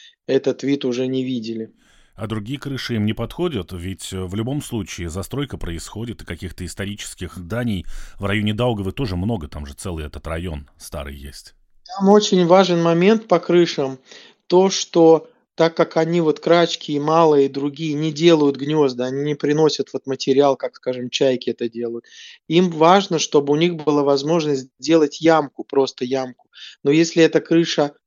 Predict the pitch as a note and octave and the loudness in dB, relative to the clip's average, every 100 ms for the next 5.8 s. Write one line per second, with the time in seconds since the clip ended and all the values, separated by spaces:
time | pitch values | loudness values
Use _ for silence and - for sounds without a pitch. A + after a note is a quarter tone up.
0 | - - C#3+ C3+ C#3 - - D3 D3+ E3+ | -20 0 2 2 0 -2 0 2 4 4
1 | E3 D3+ C#3+ - C#3+ - D#3+ D#3+ D3 C#3 | 2 2 -2 -2 -4 0 -2 0 0 0
2 | C#3 D3 D3 D#3 G#3+ A3+ D#3+ C#3+ C#3 D3 | 0 2 6 8 8 6 2 0 0 2
3 | C#3 C#3 D3+ D3 - - D3+ D#3+ D#3 - | 2 4 2 2 -4 -6 4 6 6 2
4 | - A#2 - - _ _ C3 D3 - C#3 | -8 -10 -12 -20 _ _ 0 0 0 -4
5 | C#3+ E3 - D#3 D#3+ C#3 C3+ | 0 -2 -2 -2 0 4 4